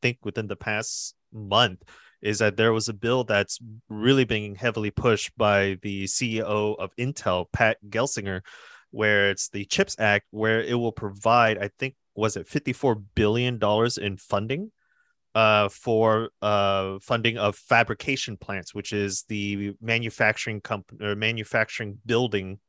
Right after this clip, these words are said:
plant factory, uh, for semiconductors. And I believe right now our manufacturing for semiconductor chips, eighty percent of that is being manufactured in,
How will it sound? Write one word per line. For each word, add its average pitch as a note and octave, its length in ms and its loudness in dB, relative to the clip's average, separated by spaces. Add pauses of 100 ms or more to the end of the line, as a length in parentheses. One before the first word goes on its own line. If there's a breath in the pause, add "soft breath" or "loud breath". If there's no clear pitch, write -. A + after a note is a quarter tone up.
(160)
plant A2+ 560 -2
factory, F#2+ 640 -2 (480 loud breath)
uh, G#2 280 4
for A2+ 380 0
semiconductors. G#2+ 1000 -2
And G2 120 -4
I G2 80 0
believe A#2+ 560 0
right A2+ 220 0
now G#2 500 0 (160)
our A2 180 4
manufacturing G#2+ 960 -4 (720 soft breath)
for A#2 320 2
semiconductor A#2 1040 0
chips, - 640 0 (400)
eighty F3+ 220 4
percent D#3 400 0
of A#2+ 100 0
that A2+ 240 4 (100)
is B2+ 400 0
being B2 320 -4
manufactured A#2 840 -4
in, G#2+ 280 -2